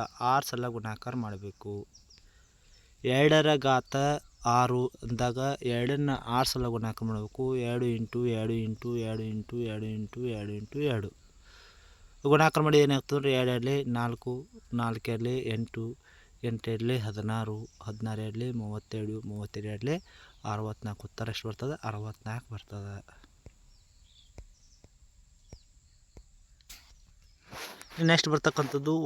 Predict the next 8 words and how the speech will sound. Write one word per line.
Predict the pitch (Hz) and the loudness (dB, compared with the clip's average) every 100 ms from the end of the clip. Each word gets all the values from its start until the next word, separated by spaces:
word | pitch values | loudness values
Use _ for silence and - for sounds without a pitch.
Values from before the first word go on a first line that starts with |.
| 127 | 4
ಒಂಬತ್ತರ | 143 160 - 160 156 | 6 6 6 6 6
ಘಾತ | 143 135 - 147 123 - - | 6 6 6 2 2 0 -2
ಮೂರು. | 127 127 107 107 - - - | 0 0 0 -4 -6 -12 -6
ಒಂಬತ್ತರ | 120 131 151 - 147 143 | -2 0 -2 0 0 2
ಘಾತ | 127 123 - 139 104 - - | 2 0 0 -4 -4 -8 -6
ಮೂರು. | 120 113 107 107 - - - - - - - - | -4 -4 -8 -14 -16 -20 -20 -20 -20 -18 -16 -10
ನೋಡಿ, | - 170 | 4 8
ಒಂಬತ್ತರ | 156 147 160 - - 165 | 8 8 6 4 2 4